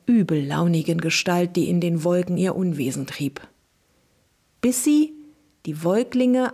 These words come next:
aus Wolkenheim vertrieben hatten. "Was sie wohl diesen Sommer erwarten würde",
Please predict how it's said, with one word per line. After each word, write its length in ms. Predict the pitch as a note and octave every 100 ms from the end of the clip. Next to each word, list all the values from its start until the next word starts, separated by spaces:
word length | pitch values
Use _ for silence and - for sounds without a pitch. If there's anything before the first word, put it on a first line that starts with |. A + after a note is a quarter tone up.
| -
aus 480 | F#3+ A3 B3 - D#3+
Wolkenheim 840 | F3+ G#3+ A#3 G3+ D#3 F3+ F#3+ F#3+ - _ _ _
vertrieben 760 | - G3+ - G#3+ A#3+ F3 C#3 C3
hatten. 300 | - A#2+ - _ _ _ _ _ _ _ _ _ - - - - -
"Was 160 | G3 A#3
sie 140 | G3+
wohl 160 | G#3+ F3
diesen 480 | A3+ D4 D4+ F#3
Sommer 380 | E3 E3+ F3 E3
erwarten 600 | C#3+ E3 E3+ F3+ F3+ F3+
würde", 440 | F3 F3 F3+ F3